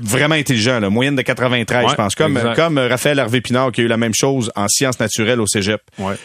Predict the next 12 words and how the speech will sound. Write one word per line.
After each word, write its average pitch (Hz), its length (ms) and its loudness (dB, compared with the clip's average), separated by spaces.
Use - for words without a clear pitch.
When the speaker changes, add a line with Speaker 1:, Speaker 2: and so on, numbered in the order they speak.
Speaker 1:
C'est - 400 0
des 139 300 0
gens 160 340 0
qui - 100 0
sont 160 460 0
organisés 139 640 0
mentalement. 120 420 0
Speaker 2:
Ouais, 208 120 0
puis - 180 -10
tu - 140 -2
veux 151 100 2
ça. 190 200 0